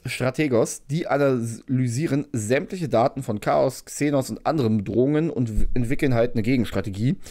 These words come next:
Ja, ich sag mal so, irgendwer muss das machen. Das sehe ich jetzt. Ob das jetzt immer funktioniert, ach, keine Ahnung.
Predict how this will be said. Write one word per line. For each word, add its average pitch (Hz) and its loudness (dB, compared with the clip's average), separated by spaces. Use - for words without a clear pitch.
Ja, 165 6
ich 143 0
sag 165 4
mal 170 4
so, 165 0
irgendwer 170 4
muss 135 2
das 226 0
machen. 226 0
Das 120 -4
sehe 135 4
ich 196 -2
jetzt. 202 -2
Ob 147 -4
das 160 -2
jetzt 156 -4
immer 143 -2
funktioniert, 139 -2
ach, 135 0
keine 143 0
Ahnung. 120 2